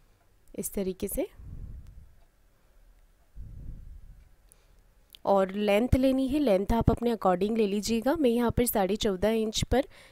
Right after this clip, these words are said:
एक marking कर रही हूँ, क्योंकि साढ़े तेरह इंच मुझे यहाँ पर तैयार length चाहिए।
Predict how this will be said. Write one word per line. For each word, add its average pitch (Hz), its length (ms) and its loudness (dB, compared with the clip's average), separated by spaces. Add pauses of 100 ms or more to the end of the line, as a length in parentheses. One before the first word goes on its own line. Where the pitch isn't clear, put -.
(140)
एक 185 160 -2
marking 214 420 0
कर 233 160 2
रही 240 200 2
हूँ, 330 140 2
क्योंकि 240 360 -2
साढ़े 208 340 2
तेरह 202 300 2
इंच 247 300 0
मुझे 233 180 0
यहाँ 226 280 -2
पर 269 220 0
तैयार 185 380 2
length 220 360 -2
चाहिए। 226 500 -2